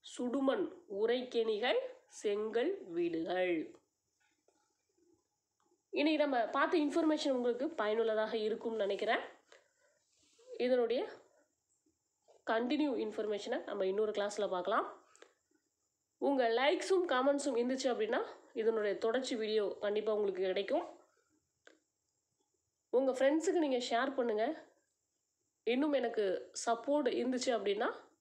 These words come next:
இன்னும் நிறைய வீடியோஸ் உங்களுக்கு கிடைக்கும். நம்ம சேனலை சப்ஸ்கிரைப் பண்ணுங்க. நிறைய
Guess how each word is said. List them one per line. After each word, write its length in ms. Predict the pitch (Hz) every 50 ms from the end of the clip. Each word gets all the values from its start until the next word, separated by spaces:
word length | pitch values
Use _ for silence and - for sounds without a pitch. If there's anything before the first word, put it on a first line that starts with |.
| _ -
இன்னும் 280 | 233 240 247 262 247 226
நிறைய 240 | 208 208 214 226 233
வீடியோஸ் 380 | 214 202 233 220 226 226 226 226
உங்களுக்கு 320 | 208 196 190 185 175 180
கிடைக்கும். 400 | 170 185 175 180 175 - 240 320 - - - - _ _ _ _ _ _ _ _ _ _ _ _ _ _ _ _ _ -
நம்ம 160 | 196 196 202
சேனலை 420 | 190 - 220 220 233 233 226 220
சப்ஸ்கிரைப் 480 | 220 - 202 - - - 240 233 226 226
பண்ணுங்க. 220 | 214 220 220 247 359 - - - - - _ _ _ _ _ _ _ _ _ _ _ _ _ _ _ _ _ _ _ _ _ - _ _ _ _ _ _ _ _ _ _ _ _ _ _ _ _ _ _ _ _ -
நிறைய 360 | 247 277 294 302 349 349 381